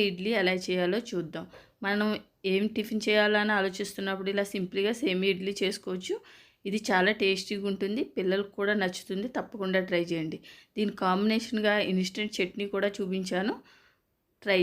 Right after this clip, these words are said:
చేయండి. ముందుగా స్టవ్ వెలిగించుకుని ఒక కళాయి పెట్టుకుని, కళాయి వేడెక్కినాక మీడియం మంట పెట్టుకోండి. ఇందులో ఒక స్పూను ఆయిల్ వేస్తున్నాను. మీరు ఈ ప్లేస్లో నెయ్యి కూడా వేసుకోవచ్చు. కొన్ని జీడిపప్పులు, శనగపప్పు,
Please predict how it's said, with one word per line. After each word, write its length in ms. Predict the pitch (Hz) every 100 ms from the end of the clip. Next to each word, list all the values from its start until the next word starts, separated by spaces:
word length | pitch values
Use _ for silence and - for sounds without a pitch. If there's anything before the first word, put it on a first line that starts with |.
| 170
చేయండి. 320 | 165 160 - - _ _ _ -
ముందుగా 400 | 196 208 220 220 214 185 -
స్టవ్ 180 | 202 196
వెలిగించుకుని 540 | 240 247 233 233 233 240 196
ఒక 100 | -
కళాయి 260 | 190 190 208
పెట్టుకుని, 300 | 214 - 214 214
కళాయి 240 | 185 196 208
వేడెక్కినాక 520 | 196 196 190 190 226 277 240
మీడియం 320 | 202 208 214 196
మంట 120 | 180 -
పెట్టుకోండి. 460 | 165 - 160 160 156 - - _
ఇందులో 260 | 202 208 226 233
ఒక 80 | -
స్పూను 360 | - 202 220 220 208 - _ _ - 190
ఆయిల్ 200 | 190 208
వేస్తున్నాను. 540 | 220 208 - 208 208 262 - _ _ -
మీరు 160 | 220 220
ఈ 20 | 214
ప్లేస్లో 340 | 190 190 196 254 214
నెయ్యి 180 | 190 196
కూడా 200 | 202 196 220
వేసుకోవచ్చు. 580 | 180 - 170 160 156 - - - - - _
కొన్ని 180 | 220 220 190
జీడిపప్పులు, 600 | 185 190 196 202 196 196 185 175 -
శనగపప్పు, 720 | - 196 185 196 202 190 190